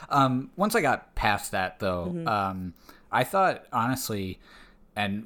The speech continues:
Speaker 1: which is funny because you were so sarcastic about it, I thought
Speaker 2: <laughs>
Speaker 1: the best thing that this movie had going for it was the direction.
Speaker 2: Yeah.
Speaker 1: Because
Speaker 2: The weaving in and out
Speaker 1: Yep.
Speaker 2: of the one-man show and the music being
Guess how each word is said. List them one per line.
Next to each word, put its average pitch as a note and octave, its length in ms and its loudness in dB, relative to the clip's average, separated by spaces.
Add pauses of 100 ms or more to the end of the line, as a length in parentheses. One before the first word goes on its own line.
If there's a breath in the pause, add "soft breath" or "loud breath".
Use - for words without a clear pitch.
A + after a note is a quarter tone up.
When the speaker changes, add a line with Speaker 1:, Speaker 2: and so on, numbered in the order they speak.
Speaker 1:
which A2 160 -4
is - 160 -8
funny G#2 260 -6
because F#2 320 -8
you F#2 80 -4
were F#2 80 -4
so F2 180 -8
sarcastic D3+ 540 -4
about G#2+ 220 -4
it, G2+ 100 -6
I A2+ 60 -2
thought A#2 360 -2
Speaker 2:
<laughs> - 40 -14
Speaker 1:
the G#2 160 -2
best G#2+ 360 -2
thing G#2+ 200 -4
that G2 140 -8
this - 440 -10
movie F#2+ 240 -6
had E2+ 200 -4
going A2+ 260 2
for F#2+ 220 -4
it - 100 -8
was F#2+ 380 -4
the F2 120 -14
direction. F#2+ 440 -4
Speaker 2:
Yeah. E3+ 280 -2 (300 loud breath)
Speaker 1:
Because G2 640 -2
Speaker 2:
The G#3+ 120 4
weaving G3 520 0
in F#3 180 -4
and E3+ 140 -2
out D#3+ 600 -6
Speaker 1:
Yep. A2+ 160 -2
Speaker 2:
of F3+ 220 0
the F3+ 120 2
one-man F3 480 0
show E3 560 -2 (340 soft breath)
and G3+ 160 0
the F3+ 60 0
music F3+ 600 -2
being D#3+ 560 -4